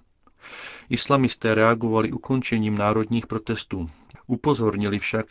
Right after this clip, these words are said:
že pokud nebude dohoda aplikována, vyjdou opět do ulic.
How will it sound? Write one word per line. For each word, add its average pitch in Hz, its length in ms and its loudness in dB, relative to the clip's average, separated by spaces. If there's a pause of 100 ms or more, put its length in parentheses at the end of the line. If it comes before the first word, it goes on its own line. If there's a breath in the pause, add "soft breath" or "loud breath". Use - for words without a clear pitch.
že 104 240 -2
pokud 123 380 -2
nebude 104 420 2
dohoda 107 360 0
aplikována, 98 840 0 (260)
vyjdou 110 380 2
opět 110 440 -2
do 101 100 -2
ulic. 95 440 -8